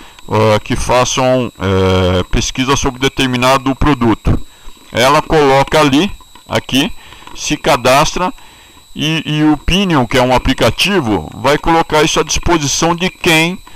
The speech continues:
baixar ele via Google Play. E você ganha em centavos, mas centavos reais,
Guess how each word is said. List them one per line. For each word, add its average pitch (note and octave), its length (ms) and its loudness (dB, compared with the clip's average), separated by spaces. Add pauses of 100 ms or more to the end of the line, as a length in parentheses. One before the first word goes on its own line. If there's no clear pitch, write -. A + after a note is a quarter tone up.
(100)
baixar D#3+ 560 2
ele D#3+ 260 2
via E3 300 2
Google E3 400 0
Play. C3+ 380 2 (580)
E C3+ 60 -6
você D3+ 340 0
ganha E3 480 0
em D3 580 -6
centavos, D#3 1080 0 (400)
mas A#2+ 180 0
centavos D3+ 540 0
reais, B2 640 2